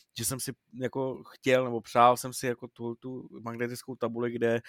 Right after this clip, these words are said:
si píšu úkoly a hlavně v tuhle tu chvíli, kdy je zkouškový, tak si tam píšu taháky teda, jo, ale, eh, prostě chci, aby jako právě sloužila k tomu, abych si psal, rozepisoval nějaký ty věci,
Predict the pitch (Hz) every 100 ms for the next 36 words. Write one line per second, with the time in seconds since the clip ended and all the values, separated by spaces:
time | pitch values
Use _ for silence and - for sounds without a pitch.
0 | - - - - 123 123 - 143 123 139
1 | 139 127 131 123 131 123 - 131 139 147
2 | - 131 120 127 123 127 - 135 120 -
3 | 131 123 - 131 123 127 139 - 113 123
4 | 123 - - 104 104 98 - 107 110 110
5 | - - - - - 104 104 104 107 104
6 | _ _ _ _ _ _ _ _ _ -
7 | 139 - 123 - 120 - 120 117 - -
8 | - - 135 131 123 127 135 127 - 127
9 | 120 131 123 123 123 120 117 - 123 120
10 | 117 117 117 117 120 - 113 113 117 110
11 | 110 110 - 113